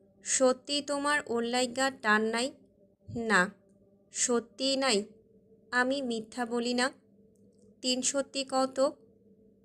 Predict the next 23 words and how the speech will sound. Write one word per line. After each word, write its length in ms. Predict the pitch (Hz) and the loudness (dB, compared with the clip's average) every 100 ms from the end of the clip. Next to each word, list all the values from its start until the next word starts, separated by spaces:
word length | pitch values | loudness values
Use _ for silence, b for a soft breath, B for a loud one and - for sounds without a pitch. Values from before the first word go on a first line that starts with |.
| - - - | -20 -20 -4
"এক 220 | 247 247 | -4 -2
সত্যি, 480 | - 285 269 - 302 | 0 0 0 -4 -4
দুই 280 | 226 226 226 | -4 -4 -2
সত্যি।" 600 | - 254 247 - 269 277 - _ _ _ _ _ _ _ | -2 -2 -6 -4 -4 -4 -10 _ _ _ _ _ _ _
সুফিয়ান 680 | - 262 254 - 277 285 285 | -2 2 0 0 0 0 -2
থেমে 340 | - 233 220 208 | -6 0 2 4
গেল। 320 | 190 185 190 - _ _ _ _ | 4 4 2 0 _ _ _ _
তিন 200 | - 254 | -2 -2
সত্যি 480 | 254 277 269 - 285 | 0 0 -2 -2 -4
বলার 400 | 240 220 220 233 | 0 2 2 2
আগেই 340 | 233 233 262 262 | 0 -2 0 0
জঙ্গল 520 | 220 220 220 240 233 | 2 0 0 -2 -4
থেকে 380 | - 247 254 262 | -6 -4 -2 -2
ফারদিনার 680 | 254 214 208 233 233 254 247 | 0 0 0 -2 -2 -2 -4
তীর্যক 420 | - 226 214 240 240 | -8 -8 -4 -4 -4
কণ্ঠ 340 | 240 240 233 247 | -4 -4 -4 -6
ভেসে 480 | 233 240 233 240 | -4 0 2 2
আসে। 360 | 233 233 254 269 - _ _ _ _ _ _ _ - | 2 2 2 0 -2 _ _ _ _ _ _ _ -8
সুফিয়ান 640 | - 262 262 294 302 302 | 0 2 2 0 0 0
হন্তদন্ত 800 | 269 240 226 220 247 254 254 247 | -4 -6 -4 -2 -2 -2 -2 -4
হয়ে 360 | 254 262 262 262 | -4 2 0 0
ছুটে 380 | - 214 214 | -2 -2 0
গেল। 300 | 196 185 190 | 2 2 2